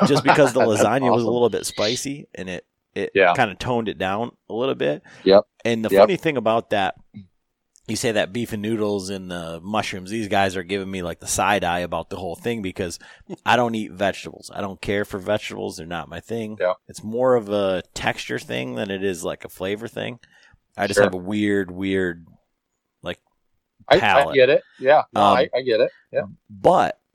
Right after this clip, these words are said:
Speaker 1: with that beef and noodles, that, I, I, that, the chicken and pasta, I think, was the overall winner.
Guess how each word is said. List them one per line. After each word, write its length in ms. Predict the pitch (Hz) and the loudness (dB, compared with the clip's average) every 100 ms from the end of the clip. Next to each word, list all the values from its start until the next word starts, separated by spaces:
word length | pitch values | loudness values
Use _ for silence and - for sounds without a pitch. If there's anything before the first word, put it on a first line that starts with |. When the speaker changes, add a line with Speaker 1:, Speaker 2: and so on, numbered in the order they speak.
| _ _ - | _ _ -16
Speaker 1:
with 420 | 104 127 156 - | -8 0 0 0
that 400 | 120 123 117 - _ _ _ _ _ - 107 | -2 0 0 -4 _ _ _ _ _ -14 -4
beef 200 | 143 139 | -2 -2
and 100 | 117 | 0
noodles, 540 | 135 147 160 - - - _ 92 | 0 0 -2 -4 -10 -16 _ -4
that, 340 | 113 143 - - | 2 2 2 -2
I, 180 | 107 - - | -4 -2 -4
I, 200 | 107 120 | -2 -2
that, 360 | 110 107 147 - _ _ _ _ | -2 2 0 -2 _ _ _ _
the 160 | 107 107 | -8 -2
chicken 300 | 214 214 190 | -2 0 -4
and 100 | 139 | 0
pasta, 420 | 131 139 - 107 | 6 6 6 2
I 160 | 98 98 | 2 0
think, 220 | 104 95 | -6 -6
was 220 | 101 92 | -6 -4
the 100 | 87 | -4
overall 580 | - 110 107 107 98 95 | 0 0 0 2 2 2
winner. 400 | 92 101 117 123 | -2 -4 -4 -4